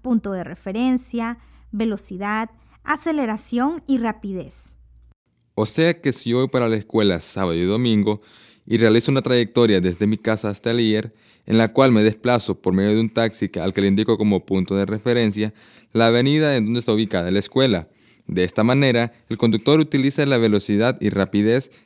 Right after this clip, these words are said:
Speaker 2: dependiendo del tiempo que tome llegar a ese lugar.
Speaker 1: Exactamente, de esa manera te mueves y utilizas medios para realizar ese movimiento. Tenemos además el M R U.
Speaker 2: ¿Qué significan esas siglas?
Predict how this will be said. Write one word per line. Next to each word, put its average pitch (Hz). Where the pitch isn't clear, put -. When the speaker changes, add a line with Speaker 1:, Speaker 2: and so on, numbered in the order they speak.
Speaker 2:
dependiendo 139
del 131
tiempo 107
que 92
tome 87
llegar 92
a 78
ese 90
lugar. 104
Speaker 1:
Exactamente, 233
de 220
esa 381
manera 262
te 196
mueves 277
y 254
utilizas 220
medios 254
para 302
realizar 247
ese 226
movimiento. 190
Tenemos 311
además 214
el 208
M 311
R 226
U. 180
Speaker 2:
¿Qué 127
significan 120
esas 92
siglas? 95